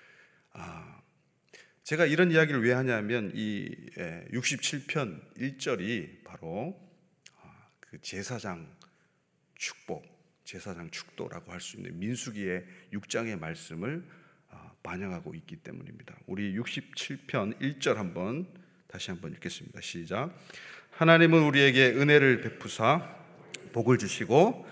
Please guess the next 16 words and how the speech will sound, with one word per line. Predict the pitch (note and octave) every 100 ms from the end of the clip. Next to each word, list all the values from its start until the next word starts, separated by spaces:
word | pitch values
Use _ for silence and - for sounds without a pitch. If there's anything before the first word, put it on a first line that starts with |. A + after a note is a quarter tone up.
| - - -
그의 | B2+ B2+
얼굴빛을 | A2+ C3+ D#3+ D#3 D#3 D3+ - D#3+ F3 G#3 D3
우리에게 | A2+ G#2 F#2+ C#3 E3+ F3+ - -
비추사." | F#2 - - G#2 F2 E2+ F2+ F2+ - - _
아멘. | G2 F2+ F2+ E2 F2+ _ _ _ _ _ - _ _ -
아, | F2+ F2+
이 | A#2+
말씀이 | C#3+ A#2 G#2+ C3 A#2+
민수기의 | A#2 C3+ - C#3+ B2 A#2
말씀을 | F#2 F#2 - F2+
그대로, | - - F2+ F2 D#2+ _ _ _
어, | E2 D#2 D#2+ _
담고 | - F#2+ - -
있어요. | E2+ - - _ _ _ _ _ _ _ _ _ _ - - _ _ _ _ _ _ _ _ _ _ _ -
어, | G2+
제사장들은, | F#2+ C#3 E3+ F3 E3+ D#3 E3+ E3 E3